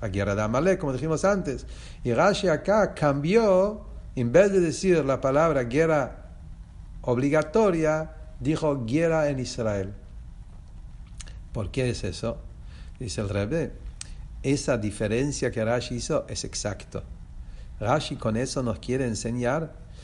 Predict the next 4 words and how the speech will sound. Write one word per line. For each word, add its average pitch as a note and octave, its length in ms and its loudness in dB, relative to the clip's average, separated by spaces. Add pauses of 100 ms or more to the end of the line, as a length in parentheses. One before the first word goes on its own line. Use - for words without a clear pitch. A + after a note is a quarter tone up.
(160)
que A#2 220 2
existe E3 920 -2 (500)
una B2+ 260 2
posibilidad C#3 960 0